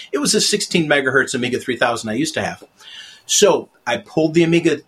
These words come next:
three thousand out of my storage unit and realized the power supply was gone, the disk drive tray was gone, and, and I couldn't find them to save my soul. I have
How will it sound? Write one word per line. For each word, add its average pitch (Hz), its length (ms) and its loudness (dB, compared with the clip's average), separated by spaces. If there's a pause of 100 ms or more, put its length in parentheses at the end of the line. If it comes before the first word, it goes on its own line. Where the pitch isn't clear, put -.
(340)
three 170 260 4
thousand 151 440 2
out 127 200 2
of 143 160 -8
my 165 100 2
storage 135 480 2
unit 110 360 -2 (520)
and 127 240 -2
realized 127 720 2 (580)
the 110 120 -4
power 143 380 2
supply 151 440 0
was 151 200 -4
gone, 135 480 0 (300)
the 113 160 0
disk 139 480 -2
drive 151 380 2
tray 151 340 0
was 139 240 -2
gone, 123 540 0 (1000)
and, 147 260 -4
and 139 140 2
I 131 80 2
couldn't 147 300 0
find 147 400 0
them 113 220 -4
to - 120 -4
save 117 340 -2
my 113 140 2
soul. 104 400 -2
I 117 60 -6
have 120 200 -2